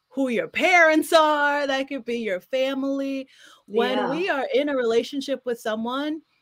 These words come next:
Speaker 1: and we're living on the fence and that grass is always greener and you're fantasizing about what life could be if you were with someone else and blah, blah, blah, blah, blah,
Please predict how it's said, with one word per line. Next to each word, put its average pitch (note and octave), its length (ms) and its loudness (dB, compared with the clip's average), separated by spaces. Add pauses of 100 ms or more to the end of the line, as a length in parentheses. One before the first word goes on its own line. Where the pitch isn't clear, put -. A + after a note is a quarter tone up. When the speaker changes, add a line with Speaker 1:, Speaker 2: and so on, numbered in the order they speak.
(240)
Speaker 1:
and A#3 140 -2
we're B3 140 -2
living A#3+ 320 0
on C4+ 140 -2
the B3+ 100 -6
fence C4 460 -6
and A3 160 -2
that G#3+ 180 -4
grass A3 320 -4
is A#3 80 -8
always A3+ 420 -4
greener G#3+ 380 -8
and G3 200 -8
you're G#3+ 120 -10
fantasizing G#3+ 840 -6
about G3 280 -8
what G3 200 -8
life G3 240 -6
could F3+ 160 -12
be G3 320 -10
if F3 160 -10
you G3 100 -8
were F3+ 120 -4
with F#3 200 -8
someone G3 420 -6
else F#3 300 -4
and F3 80 -12
blah, F#3 100 -8
blah, F#3 140 -4
blah, F3 120 -8
blah, E3 120 -14
blah, F#3+ 300 -2